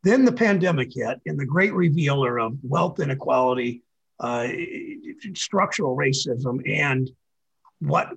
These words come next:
our, our moral, our moral obligations on climate, Biden understands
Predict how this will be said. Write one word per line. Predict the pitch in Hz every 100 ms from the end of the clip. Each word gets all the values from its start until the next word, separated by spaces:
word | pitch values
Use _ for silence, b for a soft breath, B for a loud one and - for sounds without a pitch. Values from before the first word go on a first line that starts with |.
| -
our, | 147 165
our | 156
moral, | 151 143 180 185 135 135
our | 131 131
moral | 131 160 147
obligations | 143 139 123 127 - 113
on | 127 120
climate, | 185 202 175 127 160
Biden | 151 185 214 208 185 -
understands | 185 175 139 - 151 147 139 127